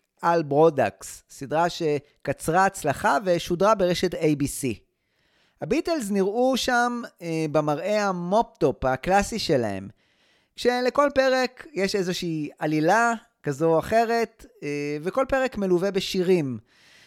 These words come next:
אה, של הביטלס, וזה היה ווין ווין לכולם. הביטלס קידמו מכירות,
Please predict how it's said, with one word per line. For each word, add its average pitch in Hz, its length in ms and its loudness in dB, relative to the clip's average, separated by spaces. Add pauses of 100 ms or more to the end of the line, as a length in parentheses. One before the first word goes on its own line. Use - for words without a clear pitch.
(320)
אה, 156 260 0
של 165 200 0
הביטלס, 117 640 0
וזה 165 200 -2
היה 269 180 2
ווין 269 200 0
ווין 262 200 -2
לכולם. 202 540 -4 (420)
הביטלס 190 520 -2
קידמו 160 360 -4
מכירות, 247 720 -4